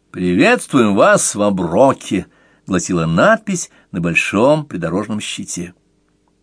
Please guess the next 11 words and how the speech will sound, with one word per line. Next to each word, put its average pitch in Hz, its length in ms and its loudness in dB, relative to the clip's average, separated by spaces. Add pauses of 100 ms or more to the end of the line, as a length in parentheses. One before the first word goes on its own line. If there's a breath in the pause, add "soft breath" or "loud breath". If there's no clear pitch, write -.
(720 soft breath)
Человек, 202 580 2
шагавший 110 580 0
по 101 140 -2
дороге, 160 580 0
на 113 140 -6
миг 104 240 -6
остановился 110 920 -2 (220 soft breath)
и 170 140 0
взглянул 98 560 2
на 95 100 2
щит. - 500 -6